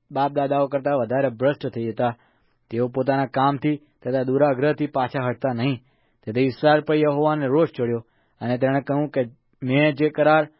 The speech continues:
આ પ્રજાના બાપ દાદાઓની સાથે કર્યો હતો તેનું તેઓએ ઉલ્લંઘન કર્યું છે ને મારી વાણી પર લક્ષ આપ્યું નથી. માટે યહોશુઆએ મરતી વખતે જે દેશ જાતિઓને રહેવા દીધી હતી તેઓમાંની કોઈને હું પણ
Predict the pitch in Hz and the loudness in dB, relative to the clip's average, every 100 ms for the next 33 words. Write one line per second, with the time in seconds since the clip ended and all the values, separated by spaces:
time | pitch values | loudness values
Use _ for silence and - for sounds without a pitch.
0 | _ _ - 123 135 135 147 151 139 139 | _ _ -8 -4 0 2 2 0 0 0
1 | 143 143 147 151 147 165 143 139 131 139 | 0 -2 -2 -2 -2 -2 -2 -2 0 2
2 | 147 143 147 - _ _ - 127 147 147 | 2 2 -2 -4 _ _ -4 0 2 0
3 | 131 143 143 135 123 135 147 143 135 131 | 0 2 2 2 0 0 0 0 0 -2
4 | 135 - _ _ _ - 113 120 131 135 | -4 -8 _ _ _ -10 -6 0 2 2
5 | 139 151 143 147 143 151 - 123 131 147 | 2 0 2 2 2 -2 -6 -8 -6 -4
6 | 131 110 135 131 _ _ _ - 110 123 | -4 -2 -2 -4 _ _ _ -8 -4 0
7 | 135 135 127 139 147 147 147 139 139 143 | 2 2 0 -2 0 2 2 0 -2 -4
8 | 151 139 147 147 147 _ _ _ - 107 | -2 0 0 0 -4 _ _ _ -8 -2
9 | 139 123 143 135 151 147 127 127 147 139 | -2 2 0 0 0 0 2 2 0 0
10 | 147 143 147 151 - _ _ - 123 143 | 0 2 0 -2 -4 _ _ -6 -2 0
11 | 151 151 143 147 151 156 147 _ _ _ | 0 0 -2 -2 0 0 -2 _ _ _
12 | - 156 165 151 123 | -2 0 2 0 0